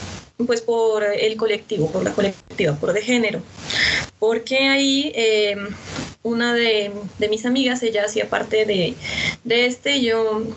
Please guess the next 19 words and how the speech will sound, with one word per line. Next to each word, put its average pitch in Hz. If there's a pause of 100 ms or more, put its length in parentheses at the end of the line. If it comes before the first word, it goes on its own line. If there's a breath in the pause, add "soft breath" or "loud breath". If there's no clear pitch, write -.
(140)
pues, 226
quise 226
empezar 226
a 214
conocer 214
qué 208
más, 196 (560 loud breath)
qué 277
más 294
había 277
pasado, 269
qué 277
más 285
se 294
podía 262
hacer, -
sobre 180
todo 202
porque, 196